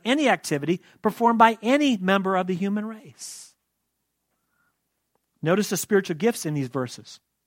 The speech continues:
Tongues, or, or prophecy, or prophetic powers, and faith. Notice in verse three also where Paul does not mention a gift per se, but describes himself as one who is sold out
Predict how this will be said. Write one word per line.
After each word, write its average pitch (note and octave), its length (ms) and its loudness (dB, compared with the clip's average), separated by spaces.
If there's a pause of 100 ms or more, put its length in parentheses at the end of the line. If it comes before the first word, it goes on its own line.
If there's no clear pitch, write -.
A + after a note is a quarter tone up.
(360)
Tongues, G3 600 0 (840)
or, G#2+ 100 -12 (160)
or A#2+ 80 -10
prophecy, F3 640 2
or D#3+ 140 2
prophetic E3 440 -4
powers, C#3+ 640 -2 (560)
and A#2+ 100 -18
faith. D3+ 360 -4 (1300)
Notice G#3 240 2
in A3 80 0
verse F#3+ 220 2
three F#3 180 2
also F#3+ 300 2
where D#3+ 160 0
Paul F3+ 400 2 (220)
does F3 160 0
not G#3 160 4
mention G3+ 340 2
a F3 60 0
gift G3 320 4 (160)
per D#3 120 -4
se, G3 600 -2 (640)
but F3 120 0
describes F#3+ 540 2
himself B3+ 560 0
as D3 200 -4
one C3+ 320 -2 (280)
who G#3+ 120 2
is F#3+ 120 2
sold A3 340 0
out A3+ 540 -2